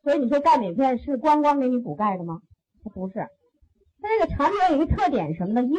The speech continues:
用的范围极广，所以它呢，它有一个大的商业市场。你说一少部分人用，那就没市场了，对不对？哎，所以要应用的广，这是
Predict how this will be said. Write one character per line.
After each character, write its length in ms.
用 80
的 120
范 240
围 140
极 240
广， 240
所 220
以 120
它 220
呢， 180
它 120
有 80
一 20
个 80
大 320
的 80
商 300
业 200
市 120
场。 180
你 120
说 60
一 380
少 200
部 100
分 80
人 140
用， 200
那 120
就 100
没 140
市 180
场 80
了， 280
对 120
不 60
对？ 60
哎， 160
所 120
以 100
要 140
应 80
用 280
的 100
广， 340
这 80
是 100